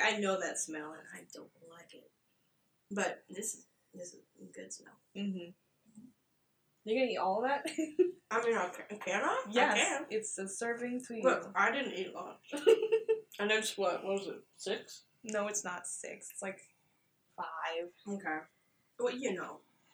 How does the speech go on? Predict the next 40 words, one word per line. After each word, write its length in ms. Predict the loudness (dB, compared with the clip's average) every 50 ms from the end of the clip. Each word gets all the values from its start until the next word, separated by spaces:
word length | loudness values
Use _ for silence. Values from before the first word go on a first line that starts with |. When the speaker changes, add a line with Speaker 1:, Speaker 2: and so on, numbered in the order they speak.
| _ _ -4 -2
Speaker 2:
I'm 100 | 0 0
surprised 460 | -2 0 2 4 6 6 6 4 2
my 120 | 2 2
cat 340 | 2 2 2 2 4 2 0 -4
isn't 240 | -6 -6 -6 -8 -6
trying 280 | -6 -6 -6 -4 -4
to 100 | -6 -6 -8 -10 -16 -18 -18 -16 -14
jump 240 | -10 -6 -2 0 2
Speaker 1:
Yeah, 120 | 4 4 2
Speaker 2:
in 60 | 2
Speaker 1:
she's 80 | 0
Speaker 2:
and 180 | -4 -6 -6 -4
Speaker 1:
being 220 | -4 -2 -2 0 2
Speaker 2:
she's 100 | 2 2
Speaker 1:
good 140 | 2 2 0 -4
now. 300 | -6 -6 -8 -8 -8 -8 -6
Speaker 2:
being 240 | -6 -6 -6 -6
very 240 | -4 -4 -4 -4 -4 -4
nice. 440 | -4 -4 -4 -6 -8 -12 -16 -20 -20 _ _ -16
Speaker 1:
Yeah. 260 | -12 -10 -10 -8 -10 -10 -12 -16 _ _ _ _
Speaker 2:
She 100 | -8 -6
must 160 | -6 -4 -4 -4
be 80 | -6
tired. 520 | -6 -4 -2 -2 0 2 4 4 2 2 -2 -12 -18 -20 -20 -20 _ _ _ _ _ -20 -20 -20 _ _ _ _ _ _ 0
Speaker 1:
I'll 180 | 2 2 2
let 140 | 2 2 0
her 140 | -2 -4 -6
stick 300 | -6 -6 -6 -8 -6 -6
her 120 | -8 -10 -8 -6
toe 160 | -6 -6 -4
beans 320 | -2 -2 -4 -4 -4 -6
in 140 | -6 -6 -6
my 100 | -6 -8 -8
mug 260 | -8 -8 -10 -10 -12 -12 -14
at 100 | -18 -16 -16
the 100 | -16 -16
end 160 | -16 -16 -14
of 80 | -10 -8
this. 240 | -6 -4 -4 -4 -4
Speaker 2:
No, 160 | -4 -4